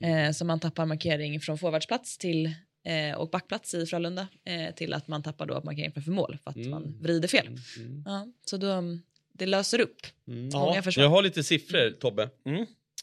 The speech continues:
Speaker 2: Eh, tre trettio mot en trettiosju i X G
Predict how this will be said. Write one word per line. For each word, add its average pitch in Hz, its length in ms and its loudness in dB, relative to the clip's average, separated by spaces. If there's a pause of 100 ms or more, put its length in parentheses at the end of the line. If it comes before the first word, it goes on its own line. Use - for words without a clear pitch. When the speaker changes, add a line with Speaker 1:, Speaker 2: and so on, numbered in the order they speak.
(420)
Speaker 2:
Eh, 110 60 -4 (640)
tre 185 260 8
trettio 196 480 4
mot 139 240 4
en 143 220 6
trettiosju 135 540 2
i 123 80 0
X - 240 -6
G 135 160 -2